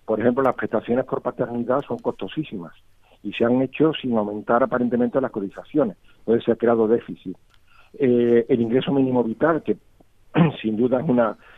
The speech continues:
es una prestación, pues, pues muy deseable en estos tiempos sobre todo, pero que duda cabe que también incrementa el gasto en seguridad social y gasto social en general. Pero, eh, en, en general, yo lo que diría es que haría falta también una política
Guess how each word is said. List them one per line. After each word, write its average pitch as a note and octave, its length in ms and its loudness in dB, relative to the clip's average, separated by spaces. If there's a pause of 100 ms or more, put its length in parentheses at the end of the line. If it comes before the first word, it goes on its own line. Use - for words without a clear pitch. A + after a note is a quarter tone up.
es A#2 100 2
una B2 200 2
prestación, A#2 720 -2
pues, A2 300 -2
pues G2+ 160 -10
muy A#2+ 140 -4
deseable A#2+ 560 -2
en A2+ 100 -4
estos A2 220 -10
tiempos G2+ 300 -8
sobre G2 220 -8
todo, D3+ 280 -2 (340)
pero G#2+ 160 4
que G#2+ 100 -2
duda A2 220 0
cabe A#2 240 0
que C#3 120 2
también A2+ 640 -2
incrementa A#2 600 0
el A#2 80 0
gasto A#2+ 280 -4
en A#2 60 -6
seguridad G#2+ 360 -4
social B2 340 2
y A2+ 40 -2
gasto A2+ 220 -2
social A2+ 320 -4
en A#2 100 -8
general. F#2+ 300 -4 (560)
Pero, B2+ 280 6 (360)
eh, - 100 -12 (100)
en, C#3 280 0
en C#3 220 -6
general, D3 400 2
yo D#3+ 80 2
lo C3+ 120 0
que C3 100 -2
diría C#3 260 0
es D#3 60 -6
que A#2+ 220 -4 (320)
haría A#2 280 -2
falta D3 260 0
también C#3+ 300 -2
una C3+ 220 -2
política C3+ 640 -4